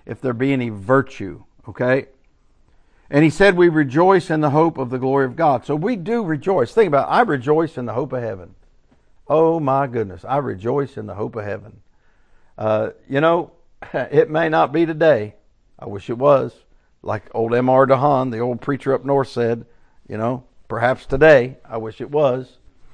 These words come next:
It may not be tomorrow. It may not be my lifetime. I hope it is. But I still rejoice in it. The hope of God is eternity.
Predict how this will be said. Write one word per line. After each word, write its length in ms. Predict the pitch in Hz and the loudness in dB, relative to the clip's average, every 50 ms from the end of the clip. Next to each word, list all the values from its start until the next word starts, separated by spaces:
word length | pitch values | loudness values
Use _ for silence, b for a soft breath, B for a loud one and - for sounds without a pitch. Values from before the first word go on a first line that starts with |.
| b b b b b b - | b b b b b b -10
It 100 | 110 110 | -4 -2
may 160 | 123 135 139 | 0 2 4
not 220 | 147 151 156 147 | 6 6 6 6
be 160 | 147 160 165 165 | 4 2 2 2
tomorrow. 560 | 180 175 185 185 175 160 156 151 - - _ _ _ _ _ _ _ _ _ _ _ _ - | 2 4 4 6 6 6 4 2 0 -8 _ _ _ _ _ _ _ _ _ _ _ _ 4
It 160 | 131 147 151 | 4 4 6
may 160 | 151 160 165 170 | 8 6 6 8
not 220 | 170 170 165 151 | 8 8 8 8
be 120 | 175 208 | 6 4
my 140 | 208 170 151 | 6 8 8
lifetime. 680 | 143 139 135 135 139 - - 135 151 170 262 269 254 _ _ _ _ | 8 8 8 6 4 2 -2 -4 -4 -4 -6 -8 -14 _ _ _ _
I 160 | - - 101 | -16 -10 -6
hope 200 | 110 123 - - | -6 -6 -6 -4
it 80 | 143 | -2
is. 440 | 165 180 170 156 151 151 147 _ _ _ _ _ _ _ _ _ _ _ _ _ _ _ _ | -2 0 0 -2 -4 -6 -10 _ _ _ _ _ _ _ _ _ _ _ _ _ _ _ _
But 160 | - 117 120 | 0 2 2
I 40 | 120 | 2
still 220 | - - - 160 151 | 2 0 -2 -2 -2
rejoice 460 | 120 101 101 123 135 131 117 - - | -2 -2 -2 0 0 0 -2 -4 -8
in 140 | - - - | -18 -18 -18
it. 100 | - _ _ _ _ _ _ _ _ _ _ _ _ _ _ _ _ _ - | -20 _ _ _ _ _ _ _ _ _ _ _ _ _ _ _ _ _ -10
The 80 | 110 | -4
hope 220 | 107 131 165 143 123 | 0 0 0 0 0
of 80 | 123 | 2
God 280 | 123 143 156 147 127 120 | 6 6 8 8 6 4
is 180 | 110 101 90 95 | 2 0 -2 -10
eternity. 800 | 92 - - 123 131 143 127 113 95 - 92 78 69 - - | -16 -12 -6 -2 -2 0 0 -2 -4 -6 -12 -14 -14 -16 -20